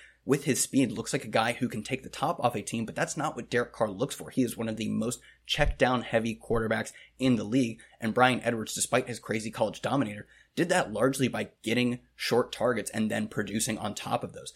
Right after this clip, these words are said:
So really, he does fit the mold of a guy who Derek Carr would like to target. He's got the history of production, the breakout age. Now he's a starter, and the team seems to be really high on him throughout his training camp.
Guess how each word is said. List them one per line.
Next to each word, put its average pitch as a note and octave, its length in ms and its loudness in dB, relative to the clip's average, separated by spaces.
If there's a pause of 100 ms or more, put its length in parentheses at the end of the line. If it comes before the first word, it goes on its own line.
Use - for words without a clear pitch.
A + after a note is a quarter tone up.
(160)
So A2 220 -4
really, C#3+ 200 2
he A#2+ 160 -2
does B2+ 320 2
fit - 220 -4
the A2 60 0
mold A2+ 360 -4
of A2 160 -2
a G#2+ 80 0
guy G#2 380 -4
who A#2+ 60 -4
Derek G#2 300 -4
Carr G2+ 280 -4
would G#2 260 -2
like G#2 220 -4
to F2+ 60 -14
target. G#2 420 -6 (260)
He's G#2+ 180 -4
got A2+ 200 4
the - 60 -12
history A#2+ 340 -2
of - 80 -8
production, A2 480 0
the F#2+ 60 -6
breakout A2 480 -2
age. G#2+ 240 -6 (200)
Now A2 180 0
he's G#2+ 180 -6
a - 60 -8
starter, C3+ 440 4
and A2 160 0
the G#2 60 -6
team - 240 -2
seems C3 280 4
to - 80 -8
be G2+ 100 -8
really G#2 260 0
high A2+ 240 -2
on G#2+ 120 -2
him G#2+ 160 -4
throughout G#2 360 -4
his G#2+ 120 -6
training A#2+ 340 0
camp. - 260 -14